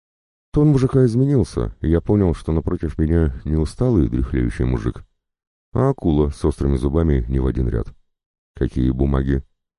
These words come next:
Я всё же сделал попытку пойти в несознанку. Вот только у моего собеседника слишком много сведений обо мне.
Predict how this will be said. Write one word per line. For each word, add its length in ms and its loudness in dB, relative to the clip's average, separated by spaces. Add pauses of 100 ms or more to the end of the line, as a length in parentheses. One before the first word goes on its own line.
(440)
Я 220 2
всё 220 0
же 240 4
сделал 420 0
попытку 420 -2
пойти 380 0
в 80 0
несознанку. 680 -4 (800)
Вот 180 0
только 240 2
у 80 4
моего 300 2
собеседника 800 0
слишком 480 0
много 200 2
сведений 640 0
обо 160 -2
мне. 260 -4